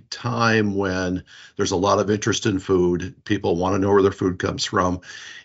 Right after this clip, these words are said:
And for the most part, that's a positive for American agriculture. I mean, this, just to have that connection to your consumers is really interesting. But the problem we've had in almost all industries is we're one or two people removed from that transactional sale.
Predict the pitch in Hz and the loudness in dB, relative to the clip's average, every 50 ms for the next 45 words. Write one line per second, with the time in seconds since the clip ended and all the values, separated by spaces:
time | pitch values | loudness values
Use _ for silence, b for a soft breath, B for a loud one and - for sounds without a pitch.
0 | B - 135 143 135 - - 147 135 123 123 147 190 190 - - 127 127 107 - | B 4 6 6 6 6 4 4 4 6 6 6 4 2 0 0 0 0 2 2
1 | 113 113 110 - 113 104 90 - - 117 113 113 131 120 110 95 98 92 85 - | 2 0 2 2 0 -2 -2 -2 2 4 4 6 4 4 2 -2 -2 -2 -2 -2
2 | - 95 90 92 95 95 95 - 104 87 85 87 110 107 110 107 - 101 80 78 | -4 -4 -4 -2 -2 -2 -4 -4 -6 -6 -4 -4 -2 -4 -4 -4 -4 -4 -4 -4
3 | - - 85 82 80 - - - 104 98 92 90 90 90 85 85 92 95 - - | -6 -8 -10 -10 -10 -12 -10 -6 -4 -4 -2 -2 -4 -4 -2 -2 -2 -2 -2 -4
4 | - - - 107 101 - - 110 90 101 101 92 92 98 92 90 - - 98 87 | -6 -2 0 0 0 0 -2 -2 0 2 0 2 2 2 0 0 0 -2 -2 -2
5 | 92 87 - - - 90 87 80 87 87 87 85 82 - - 87 - - 113 107 | -2 -2 -2 -4 -4 -4 -4 -2 0 0 0 0 0 -2 -4 -6 -2 0 0 0
6 | 101 101 98 87 87 87 76 85 90 85 87 87 95 107 107 - 107 92 - - | 2 2 0 -2 -2 -4 -2 -2 0 0 2 0 0 -2 0 0 0 -2 0 -2
7 | 101 87 82 80 B B B B B B B B B B B B - 110 104 101 | -2 -2 -2 -4 B B B B B B B B B B B B -2 0 0 2
8 | 98 - 123 123 127 123 117 110 104 95 - 110 98 95 98 98 95 92 92 92 | 2 4 4 4 6 4 4 4 2 2 0 0 2 2 2 2 0 -2 -2 -2
9 | 98 95 92 90 87 - 107 104 110 110 95 90 92 92 - - 95 92 92 92 | -2 -2 -4 -4 -4 -2 -2 0 0 0 0 0 -2 -4 -2 -2 -2 -2 -2 -2
10 | 82 92 85 78 90 90 87 87 87 87 - 92 95 101 95 92 - - - 107 | -2 -4 -4 -2 -2 0 0 -2 -2 -6 -6 -4 -2 0 0 0 0 0 -2 -4
11 | 95 - - 107 95 - 98 87 85 90 92 95 95 95 98 98 98 - - 98 | -4 -2 -2 -2 0 2 0 2 2 2 0 2 4 6 6 6 6 4 0 0
12 | 92 92 90 87 87 85 - - - 101 92 92 90 - 98 90 85 - - - | 0 0 0 0 0 -2 -2 -2 0 0 0 -2 -2 -2 -2 -2 -2 -4 -6 -8
13 | 87 82 - - - 107 104 104 95 87 87 B | -8 -8 -6 0 2 2 4 4 2 0 -2 B